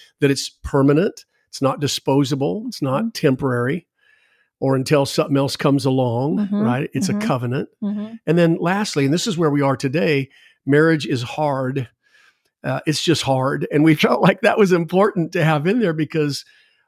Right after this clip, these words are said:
Speaker 1: lest anybody think that this thing that God designed is somehow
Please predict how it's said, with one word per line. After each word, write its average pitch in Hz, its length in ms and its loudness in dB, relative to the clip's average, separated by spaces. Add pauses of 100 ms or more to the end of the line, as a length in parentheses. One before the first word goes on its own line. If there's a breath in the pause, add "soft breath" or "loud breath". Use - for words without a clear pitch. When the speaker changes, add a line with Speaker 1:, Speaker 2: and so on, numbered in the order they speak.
(140)
Speaker 1:
lest 160 360 0
anybody 170 380 4
think 170 380 0
that 139 220 0 (180)
this 160 280 0
thing 190 220 4
that 151 160 -2
God 147 240 0
designed 135 800 0 (500)
is 135 300 2
somehow 135 800 -2